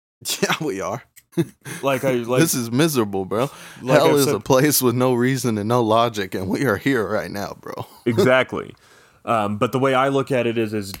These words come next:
Speaker 2: it's always darkest right before the dawn. Um,
Speaker 1: Well,
Speaker 2: things
Speaker 1: that's
Speaker 2: have
Speaker 1: why
Speaker 2: to
Speaker 1: they
Speaker 2: get
Speaker 1: call it the Dark Ages.
Speaker 2: Yes, and what followed the Dark Ages was the Renaissance, and with the way
Speaker 1: Uh-huh.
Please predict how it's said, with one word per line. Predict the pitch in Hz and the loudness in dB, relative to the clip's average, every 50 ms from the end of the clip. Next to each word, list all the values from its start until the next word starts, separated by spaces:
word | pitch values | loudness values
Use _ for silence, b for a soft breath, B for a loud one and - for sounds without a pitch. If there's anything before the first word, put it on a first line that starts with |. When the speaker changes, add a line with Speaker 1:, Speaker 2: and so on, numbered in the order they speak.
| - - | -8 -6
Speaker 2:
it's | 127 107 - | -6 -4 -2
always | 120 117 120 127 131 120 110 | -2 0 0 0 0 -2 0
darkest | - 117 123 120 - 135 120 - - | 0 -2 -2 -2 -2 -4 -6 -2 -2
right | 123 127 123 | -2 -2 -2
before | 127 123 - 139 127 | -4 -8 -6 -6 -4
the | 127 135 | -4 -4
dawn. | 131 127 131 135 143 131 123 123 127 123 B B B B B B - - | -2 -2 0 0 0 0 -2 -2 -4 -8 B B B B B B -20 -20
Um, | - - 107 104 101 101 104 104 101 85 - - - - | -18 -14 -10 -6 -6 -4 -4 -6 -8 -10 -14 -14 -8 -2
Speaker 1:
Well, | 104 107 | 0 2
Speaker 2:
things | 117 | 4
Speaker 1:
that's | 120 117 127 | 4 4 4
Speaker 2:
have | 123 120 | 4 4
Speaker 1:
why | 117 | 4
Speaker 2:
to | 113 | 4
Speaker 1:
they | 113 120 | 4 4
Speaker 2:
get | 110 | 4
Speaker 1:
call | 127 117 113 | 4 2 2
it | - - | 2 0
the | 104 | -2
Dark | 98 107 110 120 123 - 95 | 2 2 2 2 2 0 -2
Ages. | 90 101 98 110 120 127 - - _ _ _ _ _ B B B B B B B B | -2 -2 -2 -4 -6 -8 -8 -12 _ _ _ _ _ B B B B B B B B
Speaker 2:
Yes, | 139 143 127 - - - - - - - - - - | -4 -2 -2 -4 -6 -6 -8 -8 -8 -10 -14 -14 -8
and | - 120 117 117 113 110 | -6 -4 -2 -2 -2 -2
what | 113 127 131 - | -2 -2 -2 -2
followed | - - 139 135 139 139 135 131 | -2 -2 0 0 0 0 -2 -2
the | 139 127 | -2 0
Dark | 127 117 113 107 120 | 0 0 -2 -2 -4
Ages | 110 110 113 110 107 | -6 -4 -6 -6 -6
was | 110 104 101 | -6 -6 -6
the | 110 | -4
Renaissance, | 101 107 104 101 98 - - 85 73 71 87 - | -4 -2 -2 -2 -4 -6 -8 -10 -10 -10 -10 -10
and | - - 113 107 104 104 107 104 | -8 -4 -2 -2 -2 -2 -2 -2
with | 104 113 104 | -4 -4 -2
the | 101 110 | -2 0
way | 113 123 127 127 | 0 2 2 2
Speaker 1:
Uh-huh. | 117 123 | 0 -2